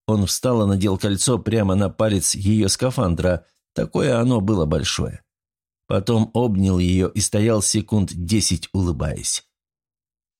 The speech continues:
«Ребята, а вы где?» В динамиках раздался голос Шана. «Все в порядке. Все в порядке, все даже замечательно.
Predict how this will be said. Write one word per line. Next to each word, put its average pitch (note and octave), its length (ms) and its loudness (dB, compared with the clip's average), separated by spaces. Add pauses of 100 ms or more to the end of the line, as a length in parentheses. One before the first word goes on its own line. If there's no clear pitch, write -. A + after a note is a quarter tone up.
«Ребята, C#3+ 680 -2
а C3+ 160 -2
вы D3 140 0
где?» C3+ 460 -2 (440)
В F2+ 140 -2
динамиках G2+ 640 0
раздался F#2 500 -2
голос E2 480 -2
Шана. D2 500 -6 (520)
«Все E3 340 -4
в - 80 -12
порядке. E3+ 720 -2 (1400)
Все C3+ 300 0
в - 40 -10
порядке, C#3+ 760 -2
все B2 260 -2
даже B2+ 280 -2
замечательно. B2+ 840 -4